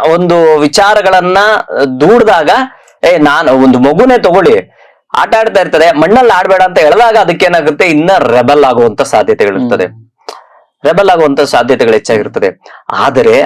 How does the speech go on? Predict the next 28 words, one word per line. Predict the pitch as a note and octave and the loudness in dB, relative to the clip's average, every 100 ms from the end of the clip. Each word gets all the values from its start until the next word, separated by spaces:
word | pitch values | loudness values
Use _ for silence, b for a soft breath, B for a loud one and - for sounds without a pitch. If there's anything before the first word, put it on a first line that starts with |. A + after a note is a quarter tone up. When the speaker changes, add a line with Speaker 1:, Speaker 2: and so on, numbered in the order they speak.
| - | -4
Speaker 1:
ಅದನ್ನ | A#2+ D#3+ F3+ | -6 -4 -6
ಸಾವಧಾನದಿಂದ | - G2 B2+ F#3 E3 G3 F#3 E3+ E3+ D#3+ F3 F3 _ _ | -4 -2 -2 0 0 0 0 -2 -2 0 0 -2 _ _
ತಾಯಿ, | B2 A2+ A#2+ A#2 A2 | -2 0 0 -2 -4
ತಂದೆ | A2 A2+ A#2 A#2 | -2 -2 0 0
ಆಗಿರ್ಬೋದು, | G#2+ A2 G#2 G#2 G2+ | 2 2 0 0 0
ಅಥವಾ | D3 D3+ C3+ B B - | 2 0 0 B B -4
ತಮ್ಮ | D3 D#3 C#3 | 0 0 2
ಅಣ್ಣ | C3+ D3 | 2 0
ತಮ್ಮಂದ್ರಾಗಲಿ, | D3 C3 A#2+ A2+ - | 0 0 2 0 0
"ಏ, | F3 F3+ | -2 -2
ಅದೆಲ್ಲ | C#3 A#2 C#3+ | -2 0 0
ಆಡ್ಬಾರ್ದು, | A#2 A2+ A2+ A2 A2 | 0 0 0 0 0
ಅದು | A2 | 0
ಡಸ್ಟ್ | A2+ A#2 D3 | -2 -2 -2
ಆಗುತ್ತೆ", | C3 A#2 A#2 | -2 -2 -2
ಹಂಗೆ | C3 C#3 | 0 0
ಹಿಂಗೆ | A2+ A2 | 0 -2
ಅಂತ | G2+ C3+ | -2 -2
ಹೇಳಿದ್ರೆ, | G#2 G2 F#2+ - - | -2 -4 -12 -20 -6
ಆದ್ರೆ | G2 B2 B2+ | -2 0 0
ಆ | |
ಮಗು | G2+ A2 C#3+ F3 | 0 -2 0 0
ಮಾಡ್ತಾ | B2 G#2+ F3 F#3 F3 | 0 0 -2 0 0
ಇರೋಂಥದ್ದು, | D3 B2 C3+ F3 A#2+ B2 D#3+ E3+ B B - | 0 -2 -2 0 2 4 2 -2 B B -2
ಆ, | B2+ B2 A#2+ | 0 2 0
ಥೆರಪಿ | - - F3 A3+ B3+ | -2 -2 0 2 2
ಲೆಕ್ಕ | A#3 F#3 G3+ | 2 2 0
ತಗೊಂಡ್ರೆ, | F3 D#3+ E3 F#3+ C#3 D#3 | 0 0 0 2 2 0